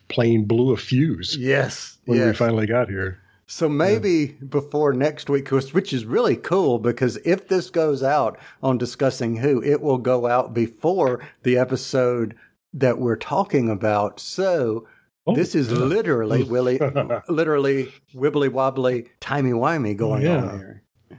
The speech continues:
Speaker 1: Well, I, I've been trying to figure out how we're gonna work the spoiler warning into our, uh, random conversation. So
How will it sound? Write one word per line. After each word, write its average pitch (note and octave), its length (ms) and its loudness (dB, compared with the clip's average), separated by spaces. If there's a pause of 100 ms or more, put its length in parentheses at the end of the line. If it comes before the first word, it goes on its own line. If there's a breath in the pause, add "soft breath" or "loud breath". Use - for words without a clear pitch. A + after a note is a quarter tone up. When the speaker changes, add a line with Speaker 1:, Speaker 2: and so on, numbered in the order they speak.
(460 loud breath)
Speaker 1:
Well, D3+ 280 2
I, E3 140 4
I've F3 120 2
been E3+ 100 4
trying G#3+ 240 2
to E3 60 0
figure C#3 280 2
out D3+ 120 0
how C3 160 0
we're B2+ 140 0
gonna A#2 180 0
work A#2+ 240 0
the A#2 80 -4
spoiler C3+ 520 2
warning G#2 360 -2
into G#2+ 360 0
our, G2+ 340 -2
uh, F#2+ 220 -6
random A2+ 440 2
conversation. G#2+ 760 0
So G#2 320 -2